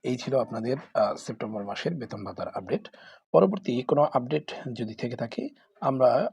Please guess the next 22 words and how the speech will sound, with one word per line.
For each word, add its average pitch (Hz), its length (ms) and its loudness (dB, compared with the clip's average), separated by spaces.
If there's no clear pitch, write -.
আহ, 110 340 2
আমাদের 104 240 -8
চ্যানেলের 107 320 -4
মাধ্যমে 101 380 -4
সবার 98 320 -4
আগে 90 180 -4
তা - 120 -6
তুলে 85 220 -8
ধরব। 76 320 -10
আপনারা 185 320 8
অবগত 117 300 2
আছেন 107 320 -6
যে 190 220 -2
প্রতি 143 220 2
মাসের - 360 0
ইএফটির 147 640 0
তথ্য 113 340 -4
সহ - 420 -2
শিক্ষা 160 340 -2
বিষয়ক 170 360 -2
যাবতীয় 95 380 -8
তথ্য - 440 -8